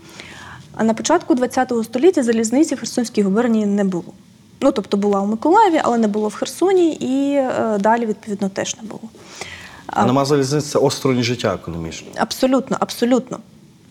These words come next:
Speaker 1: Ну, Одеса, Миколаїв, да, але ж треба і далі продовжувати. І, а, які тільки, а, важелі впливу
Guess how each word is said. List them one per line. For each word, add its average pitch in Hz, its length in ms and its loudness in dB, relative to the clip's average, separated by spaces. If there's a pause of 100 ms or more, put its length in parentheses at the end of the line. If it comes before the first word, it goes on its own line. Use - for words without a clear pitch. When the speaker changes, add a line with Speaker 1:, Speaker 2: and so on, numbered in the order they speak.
(560)
Speaker 1:
Ну, 294 160 4
Одеса, 240 380 2
Миколаїв, 214 560 0
да, 190 120 2
але 196 220 0
ж - 120 -6
треба 196 260 -2
і 196 80 -2
далі 202 260 -6
продовжувати. 202 760 -10 (720)
І, 277 300 4 (160)
а, 247 680 0 (440)
які 247 320 6
тільки, 277 680 0
а, 226 120 2
важелі 240 540 0
впливу 240 720 2